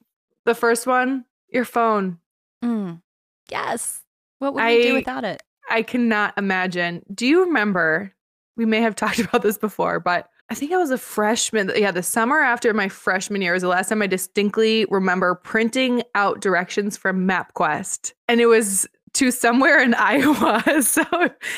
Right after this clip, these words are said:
Speaker 1: there was, I remember it being, like, getting very vague around the f-, you know, the farmland and stuff. But good Lord, like, I, I can't remember, maybe s-,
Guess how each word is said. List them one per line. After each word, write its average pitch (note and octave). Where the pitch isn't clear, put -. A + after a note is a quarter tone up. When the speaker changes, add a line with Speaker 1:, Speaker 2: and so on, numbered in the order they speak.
Speaker 1:
there F4
was, E4+
I B3
remember C#4
it B3+
being, B3+
like, G#3
getting A#3+
very G#3+
vague F#3+
around G3
the G3
f-, -
you F#3+
know, E3
the F#3
farmland G#3
and G#3+
stuff. G#3+
But G#3
good D4+
Lord, D4
like, F#3+
I, A#3
I B3
can't D#4
remember, B3+
maybe C4+
s-, -